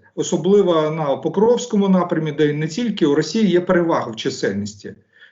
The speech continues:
Ні про яку демобілізацію не може йти мова. Е, будь-яка демобілізація, в якій би формі вона не проходила, буде означати капітуляцію перед Росією. Ось проста відповідь на тему демобілізації. Е, щодо різниці,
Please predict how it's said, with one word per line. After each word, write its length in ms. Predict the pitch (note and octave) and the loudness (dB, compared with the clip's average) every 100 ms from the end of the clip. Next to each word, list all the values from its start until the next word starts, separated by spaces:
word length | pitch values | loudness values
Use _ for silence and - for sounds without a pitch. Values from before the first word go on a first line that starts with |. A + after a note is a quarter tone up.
| F3+ | 4
Ні 120 | F#3+ | 6
про 160 | F#3+ | 6
яку 320 | F#3+ G3 F#3+ E3+ | 6 6 2 0
демобілізацію 840 | E3 D#3+ D#3+ D3 D3+ G#3+ A3 F#3 | 0 0 0 0 0 0 0 0
не 60 | D3+ | 0
може 260 | D#3+ D3 | -2 -2
йти 200 | D3 D3 | -2 -4
мова. 380 | C3+ A2+ F2 - _ _ _ _ _ _ _ _ D#3+ | -2 -4 -4 -8 _ _ _ _ _ _ _ _ 2
Е, 240 | D3 D3 | 4 4
будь-яка 460 | D3 A3+ F#3+ G3+ F#3 | 4 4 4 2 2
демобілізація, 1300 | F3 F3+ D#3+ F3 F3 F#3+ B3 A#3 G#3 F3 C3+ - - | 2 2 2 0 2 2 0 0 0 0 -2 -6 0
в 40 | |
якій 220 | F3+ A3 | 0 2
би 100 | G3 | 0
формі 320 | F#3 G#3 F3 F3 | 0 2 2 2
вона 240 | E3+ E3+ | -2 -2
не 120 | D#3+ | -4
проходила, 480 | D#3+ E3 - A#3+ A3+ | -2 -2 0 2 2
буде 200 | F3+ E3 | 2 0
означати 880 | D#3 D#3+ - F#3+ F#3+ E3+ D#3 C#3+ C#3 | -2 -4 -2 -2 0 2 2 2 0
капітуляцію 640 | - - D3+ D#3 F3 E3+ - | -2 -2 -2 -2 -2 -4 -2
перед 220 | D3 C3+ | -2 0
Росією. 500 | A#2+ - G2+ F#2 - _ _ - | -4 -6 -10 -10 -12 _ _ 0
Ось 160 | B3 | 0
проста 380 | - F#3+ - F3+ | 2 0 2 0
відповідь 400 | F3+ F#3+ F3 E3 | 2 2 2 2
на 80 | D#3 | 0
тему 260 | E3 D#3 D3 | -2 -4 -2
демобілізації. 960 | C#3+ C#3 B2+ A#2+ G#2+ G2 F#2 - F2+ _ - - - - - - | -4 -4 -4 -4 -4 -6 -8 -14 -18 _ -20 -20 -20 -20 -20 -2
Е, 120 | F#3 F3 | 2 4
щодо 400 | C4 C4 B3 A3+ | 4 6 6 6
різниці, 720 | A#3 G3 G#3 C#3+ - A#2 G2+ | 6 6 4 2 -4 -8 -8